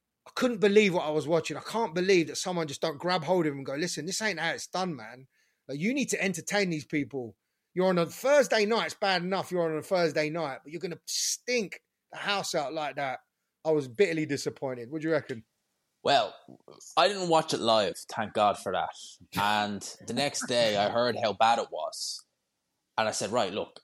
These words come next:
Speaker 2: I'm gonna glance at the highlights." And Sky,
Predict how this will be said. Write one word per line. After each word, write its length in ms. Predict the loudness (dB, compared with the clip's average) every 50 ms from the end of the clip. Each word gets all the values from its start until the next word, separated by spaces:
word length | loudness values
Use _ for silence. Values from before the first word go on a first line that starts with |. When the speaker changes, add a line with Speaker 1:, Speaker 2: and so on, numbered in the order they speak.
| _
Speaker 2:
I'm 160 | -4 -2 0 0
gonna 300 | 0 0 0 -2 -4 -6 _ -4
glance 360 | -4 -2 -2 -4 -6 -6 -8
at 100 | -6 -4
the 80 | -4
highlights." 520 | -2 0 0 0 -2 -2 -4 -6 -8 -8 -8
And 140 | -8 -6 -6
Sky, 600 | -6 -6 -2 0 2 2 2 2 0 -2 -6 -10